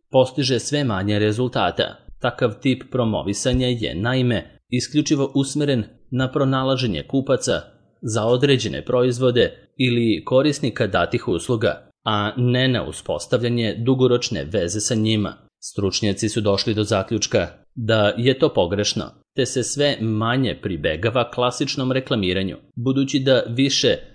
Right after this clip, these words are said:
ne privlači pažnju klijenata kao ranije, jer ih je iscrpeo taj agresivni pristup. Dok se odvija seminar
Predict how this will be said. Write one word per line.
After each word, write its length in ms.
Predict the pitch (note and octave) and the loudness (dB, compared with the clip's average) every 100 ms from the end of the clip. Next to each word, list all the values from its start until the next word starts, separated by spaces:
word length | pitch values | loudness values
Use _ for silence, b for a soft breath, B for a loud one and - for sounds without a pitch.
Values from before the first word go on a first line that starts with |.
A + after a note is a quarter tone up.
| _ | _
ne 280 | A2 A#2+ C3 | 0 2 2
privlači 460 | C3 B2 B2 B2 F#2+ | 0 2 2 0 -4
pažnju 360 | - F#2 B2 A#2 | -2 -2 0 -2
klijenata 720 | - A2+ A2+ A2 G#2+ A#2 F2+ - - - | 0 2 2 0 0 0 -2 -6 -20 -4
kao 300 | D3 C3+ C3 | 0 4 2
ranije, 560 | F2+ F2+ G2 - - _ | 2 -2 -4 -6 -16 _
jer 260 | A#2 A2+ G#2+ | 0 4 4
ih 420 | G#2+ A#2 A2+ - | 2 -2 -2 2
je 280 | A2+ G#2+ - | 2 2 2
iscrpeo 680 | C3 C3 - D#3 - C3 B2 | 0 0 -2 -4 2 4 4
taj 280 | B2+ C3 B2+ | 2 2 2
agresivni 640 | F#2 G#2+ G#2+ - C3 C#3+ | 2 0 0 0 0 0
pristup. 420 | C3 D2+ - - - - | 0 -4 -4 -6 -8 -12
Dok 280 | G#2+ G#2+ - | -2 -2 0
se 160 | - | 2
odvija 360 | G#2 G#2+ A2+ G#2+ | 4 4 4 2
seminar 500 | - A2 A2 A2+ | 2 0 0 0